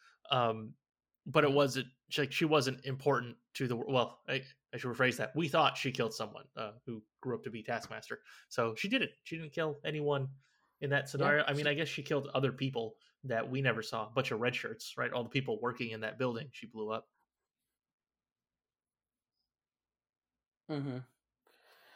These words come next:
Speaker 2: But they weren't that important, obviously, 'cause we don't know their names. <laughs>
Speaker 1: That's right. Oh, well. <laughs> Uh,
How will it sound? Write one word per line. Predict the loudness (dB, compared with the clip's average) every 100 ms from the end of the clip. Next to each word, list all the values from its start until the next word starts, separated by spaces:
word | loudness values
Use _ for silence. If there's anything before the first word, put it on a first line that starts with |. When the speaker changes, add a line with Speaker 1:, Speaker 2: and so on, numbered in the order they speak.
| -20 -20 -20 -20 -20 10
Speaker 2:
But | 12 12 10
they | 4
weren't | 6 2 0 0
that | 0 0
important, | -4 -6 -6 -4
obviously, | -4 -4 -8 -8 -8 -12 _
'cause | -10 -10 -6
we | -2
don't | 0
know | 2
their | 2
names. | 2 2 -2 -12 -10
<laughs> | -10 -10 -16 -20 _ _ _ _ _ _ _ _ _ _ _ -6
Speaker 1:
That's | -2 4
right. | 4 2 -6 _ _ _ _ _ _ _ _ -6
Oh, | -2
well. | 0 -2 -4 _ 0
<laughs> | 2 2 -2 -4 -8 -8 _ _ -20 -20 _ _ _ _ _ _
Uh, | _